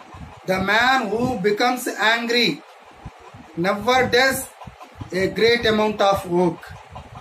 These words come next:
and the man whom nothing can make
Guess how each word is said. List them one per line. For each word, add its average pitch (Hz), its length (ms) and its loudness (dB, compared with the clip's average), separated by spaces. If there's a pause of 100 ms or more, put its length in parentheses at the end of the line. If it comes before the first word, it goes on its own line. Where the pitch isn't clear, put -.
(320)
and 254 340 2 (560)
the 202 140 0
man 233 500 2 (500)
whom 247 500 2
nothing 202 440 -2
can 254 260 0
make 269 340 2